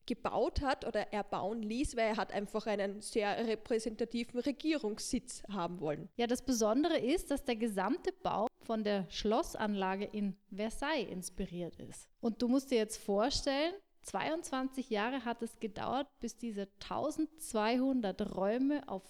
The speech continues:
Speaker 2: fünf Stockwerken, tausendsiebenhundertzweiundvierzig Fenster und vierunddreißig Treppen fertiggestellt wurden und ich hab alles nachgeschaut.
Speaker 1: Also das stimmt wirklich, da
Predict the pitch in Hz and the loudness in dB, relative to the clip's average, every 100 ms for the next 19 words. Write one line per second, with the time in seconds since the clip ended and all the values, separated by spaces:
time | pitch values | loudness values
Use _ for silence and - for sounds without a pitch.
0 | - _ - 311 359 - - 240 247 208 | -20 _ -4 -4 -4 -8 -6 -6 -6 -6
1 | 165 - - 233 - _ _ _ - 208 | -6 -6 -6 -8 -8 _ _ _ -4 0
2 | 285 339 339 - 277 285 269 233 - - | 2 0 -4 -2 0 2 2 0 -4 -6
3 | 170 120 294 277 - 247 - 226 247 262 | -2 0 0 -4 -4 -6 0 0 0 -2
4 | 240 - _ 269 320 320 240 240 247 - | -6 -8 _ 0 0 0 0 -2 -4 -4
5 | 226 - - 247 247 - 226 196 180 185 | -6 -4 -2 -2 -2 -2 -2 0 0 0
6 | - 214 214 214 - - 214 247 233 226 | -2 -4 -4 -6 -4 0 0 0 0 -2
7 | - - - - - 262 254 269 - 359 | -4 -4 -4 -6 -4 -2 0 0 2 2
8 | 370 349 349 247 277 277 285 339 | 2 0 2 0 2 4 4 2